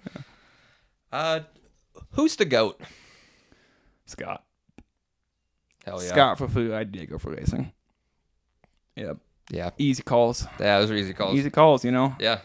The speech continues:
Speaker 2: I mean,
Speaker 1: Someone step up to it. The, the opportunity's there, you know? Go
Speaker 2: It
Speaker 1: get it.
Speaker 2: is.
Speaker 1: But right now I see those two as being the best.
Speaker 2: I agree.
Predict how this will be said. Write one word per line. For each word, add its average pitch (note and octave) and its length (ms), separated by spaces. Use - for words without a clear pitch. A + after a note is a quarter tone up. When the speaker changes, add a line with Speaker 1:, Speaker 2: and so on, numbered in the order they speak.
Speaker 2:
I F#2+ 80
mean, F#2+ 260
Speaker 1:
Someone D3+ 280
step - 300
up - 200
to D3+ 160
it. - 160
The, - 220
the C3+ 80
opportunity's C#3+ 600
there, B2+ 340
you A#2+ 140
know? C#3+ 340
Go C#3 120
Speaker 2:
It C3 60
Speaker 1:
get D#3 100
it. C#3+ 60
Speaker 2:
is. - 220
Speaker 1:
But C#3 260
right C#3+ 160
now D3 160
I C#3+ 80
see C#3 160
those C3 220
two B2 160
as A#2 100
being A2 160
the G2+ 80
best. - 320
Speaker 2:
I A3+ 60
agree. - 220